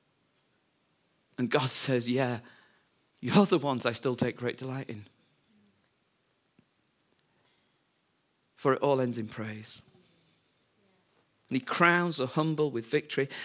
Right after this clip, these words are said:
"Let his faithful people rejoice in this honor." And then that brilliant phrase, "and sing for joy on their beds."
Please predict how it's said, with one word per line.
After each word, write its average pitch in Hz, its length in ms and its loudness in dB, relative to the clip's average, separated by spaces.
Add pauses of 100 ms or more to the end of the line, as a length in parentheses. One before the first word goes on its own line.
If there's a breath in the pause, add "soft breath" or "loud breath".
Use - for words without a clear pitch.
"Let - 160 4
his 135 160 2
faithful 180 560 2
people 170 380 0
rejoice 147 520 2
in 139 120 -2
this 127 260 -2
honor." 151 320 -2 (480 loud breath)
And 160 160 4
then 180 140 4
that 165 260 -2
brilliant 214 420 6
phrase, 196 360 4 (160 loud breath)
"and 147 160 4
sing 254 400 6
for 165 160 4
joy 196 540 4 (100)
on 175 260 4
their 151 220 4
beds." 131 580 0